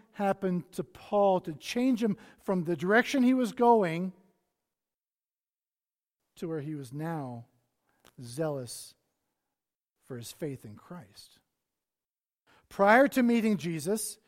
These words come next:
he was all about destroying the church. Prior to meeting Jesus, he was all about living life his own way. Prior to meeting Jesus,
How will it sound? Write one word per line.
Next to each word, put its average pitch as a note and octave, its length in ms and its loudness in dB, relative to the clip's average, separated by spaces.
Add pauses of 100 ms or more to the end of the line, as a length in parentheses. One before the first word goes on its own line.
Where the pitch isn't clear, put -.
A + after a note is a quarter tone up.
(380)
he B3+ 140 2
was A#3+ 240 2 (180)
all C4 300 10
about A#3 380 8
destroying A#3+ 480 4
the G3+ 80 -4
church. B3 440 0 (220)
Prior B3+ 280 6
to B3+ 120 0
meeting A#3 260 2
Jesus, A3 380 0 (160)
he - 80 0
was B3 140 4
all C4 240 6
about A3+ 260 4 (180)
living A#3 480 4
life A#3 240 6
his A3+ 200 0
own A3+ 200 6
way. A#3 300 4 (260)
Prior C4+ 340 8
to C4+ 140 0
meeting B3 300 4
Jesus, G#3+ 640 -2